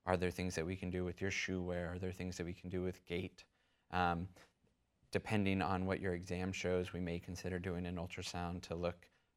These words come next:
one, to see if there's any fluid in the knee or see if there's any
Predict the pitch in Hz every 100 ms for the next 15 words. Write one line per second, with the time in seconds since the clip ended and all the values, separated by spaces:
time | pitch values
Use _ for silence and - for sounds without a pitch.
0 | - 95 92 92 - - 92 - 90 90
1 | 87 90 - 180 165 139 123 123 120 113
2 | 107 90 90 85 - 87 87 85 82 82
3 | 82